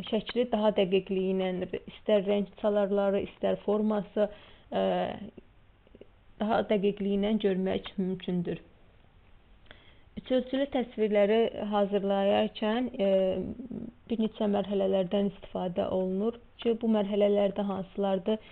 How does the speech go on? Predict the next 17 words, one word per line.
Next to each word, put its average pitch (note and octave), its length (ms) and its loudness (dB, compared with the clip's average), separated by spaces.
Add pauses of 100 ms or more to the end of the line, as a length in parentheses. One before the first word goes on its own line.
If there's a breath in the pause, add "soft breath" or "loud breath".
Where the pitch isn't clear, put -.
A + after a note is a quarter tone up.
(280 loud breath)
İlkin A#3 280 -2
olaraq G#3+ 480 4
modelləşdirmədir, G3 1200 0 (420 loud breath)
yəni G3 400 2
təsvirin G#3 600 -2 (580)
modelləşdirilməsi, F#3+ 1300 -2
yaratmaq G3 580 0
istədiyimiz G3 640 0
təsviri G3+ 520 -2
ilkin A3 380 -2
olaraq G3+ 500 0
modelin G3 460 4
qurmalıyıq. F3 600 -2 (540 loud breath)
Daha A3+ 240 2
sonra G#3 320 0
tərtibatlaşdırma, F#3 1400 -4 (440 soft breath)
işıqlandırma, G3 1000 0